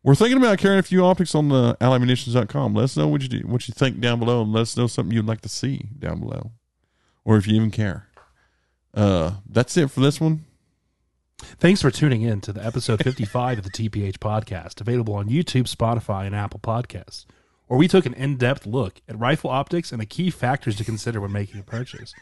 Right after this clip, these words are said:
Speaker 2: We hope this discussion has provided you with valuable insight and guidance. Don't forget to subscribe to our channels and stay up to date with future episodes. Until next time, happy shooting and hunting.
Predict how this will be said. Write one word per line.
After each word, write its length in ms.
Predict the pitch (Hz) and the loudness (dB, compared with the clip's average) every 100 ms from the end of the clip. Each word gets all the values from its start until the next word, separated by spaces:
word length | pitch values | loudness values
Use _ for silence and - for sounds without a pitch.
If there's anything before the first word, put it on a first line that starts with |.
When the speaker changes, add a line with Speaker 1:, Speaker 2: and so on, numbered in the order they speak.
| _ _ _ _ _ - | _ _ _ _ _ 0
Speaker 2:
We 100 | 143 | 4
hope 180 | 202 - | 4 2
this 100 | 156 | -4
discussion 440 | 131 - 120 - | -2 0 0 0
has 80 | 113 | -4
provided 380 | 113 120 113 113 | -2 0 0 0
you 60 | |
with 100 | 107 | -2
valuable 420 | 104 107 110 110 | 0 0 0 -2
insight 420 | 117 113 - 113 107 | -4 -4 -2 -4 -2
and 80 | |
guidance. 480 | 107 113 98 - - | -4 -4 -8 -14 -10
Don't 180 | - 117 | 0 2
forget 240 | - 113 - | 2 -2 -2
to 60 | |
subscribe 580 | 107 110 - 110 120 165 - | -6 -8 -4 -4 -4 -8 -10
to 100 | - | -4
our 100 | 120 | -2
channels 360 | 120 127 120 127 | 0 0 0 -2
and 80 | 104 | -4
stay 180 | - 127 | -4 -4
up 100 | 117 | -4
to 60 | |
date 120 | - | -8
with 100 | 110 | -8
future 320 | - 120 - 110 | -2 -2 0 -4
episodes. 540 | - 117 87 82 - _ _ _ - | -4 -10 -10 -12 -18 _ _ _ -2
Until 260 | 127 135 123 | 0 2 4
next 280 | 117 127 | 2 0
time, 280 | - 95 98 - _ | -6 -6 -6 -10 _
happy 240 | - 117 117 | -4 -2 -2
shooting 340 | - 131 113 | 0 0 2
and 100 | 113 | 0
hunting. 360 | 117 110 92 | 0 -2 -8